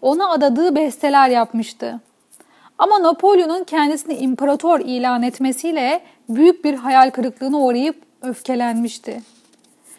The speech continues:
Fikirlerini sürekli olarak not aldığı defterine şöyle yazmıştı: "Ne yazık ki müzik sanatından anladığım kadar savaş sanatından anlamıyorum. Napolyon'u yenebilirdim."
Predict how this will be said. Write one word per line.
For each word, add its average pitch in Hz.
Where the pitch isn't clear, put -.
Fikirlerini 381
sürekli 427
olarak 320
not 349
aldığı 269
defterine 277
şöyle 269
yazmıştı: 220
"Ne 359
yazık 294
ki 339
müzik 302
sanatından 269
anladığım 269
kadar 285
savaş 311
sanatından 262
anlamıyorum. 240
Napolyon'u 294
yenebilirdim." 254